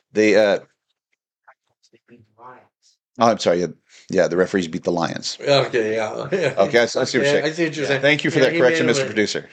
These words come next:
Speaker 3: Yes,
Speaker 2: Yes,
Speaker 3: thank
Speaker 2: thank
Speaker 3: you.
Speaker 2: you, Mister
Speaker 3: Thank you,
Speaker 2: Producer.
Speaker 3: Mister
Speaker 1: The
Speaker 3: Producer.
Speaker 1: Cowboys won because of the referees.
Speaker 3: Yeah, and, um, and that's, that's concerning because it's supposed to be, uh, the best two teams in the N F L, one A F C, one N F C,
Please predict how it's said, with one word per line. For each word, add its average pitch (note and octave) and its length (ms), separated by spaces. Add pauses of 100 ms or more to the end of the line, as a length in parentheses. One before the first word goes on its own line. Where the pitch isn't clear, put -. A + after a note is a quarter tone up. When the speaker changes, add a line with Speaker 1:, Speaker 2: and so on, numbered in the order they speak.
Speaker 3:
Yes, B2 200
Speaker 2:
Yes, C#3+ 180
Speaker 3:
thank B2 120
Speaker 2:
thank F3 240
Speaker 3:
you. E3 80
Speaker 2:
you, D#3 40
Mister D3+ 260
Speaker 3:
Thank C3+ 40
you, C#3 60 (120)
Speaker 2:
Producer. G2+ 280
Speaker 3:
Mister A2 300
Speaker 1:
The G#2 60
Speaker 3:
Producer. F#2+ 220
Speaker 1:
Cowboys A#2 340
won G#2+ 180
because G2 320
of F2+ 40
the F2 80
referees. - 560 (1080)
Speaker 3:
Yeah, A2 360 (140)
and, C3+ 300
um, C3 500 (260)
and C#3 180
that's, F3 320 (160)
that's D#3 180
concerning C#3 640
because A2+ 380
it's B2 160
supposed F3+ 400
to C#3+ 60
be, B2+ 400 (240)
uh, A#2 320 (300)
the B2 120
best D3 340
two D#3 160
teams C#3 460
in A2+ 80
the A2+ 180
N A2+ 120
F A2 200
L, A#2+ 240
one G2+ 160
A A2 180
F A2 100
C, C#3+ 240
one G#2 240
N B2 180
F B2+ 100
C, C3 400